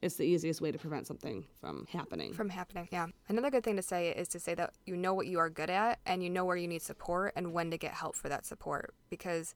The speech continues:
Speaker 2: that is honestly true. If you've been neurodiverse your whole life, and especially if you've had the wonderful gift of knowing that your whole life, you also know where you need support and can probably ask for the help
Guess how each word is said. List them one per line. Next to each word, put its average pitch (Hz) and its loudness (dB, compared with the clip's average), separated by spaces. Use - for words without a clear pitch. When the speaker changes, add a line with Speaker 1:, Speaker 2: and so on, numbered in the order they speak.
Speaker 2:
that 208 6
is 269 6
honestly 233 4
true. 180 2
If 190 -4
you've 185 -6
been 202 2
neurodiverse 175 0
your 160 -6
whole 165 -6
life, 156 -4
and 240 -8
especially 233 -2
if 208 -2
you've 202 -16
had 190 -4
the 170 -4
wonderful 170 -2
gift 165 -4
of 170 -6
knowing 165 0
that 202 2
your 214 2
whole 220 2
life, 226 2
you 208 6
also 214 4
know 202 4
where 180 2
you 180 0
need 175 -2
support 214 2
and 180 -2
can 185 -4
probably 220 4
ask 175 2
for 214 -4
the - 2
help 180 0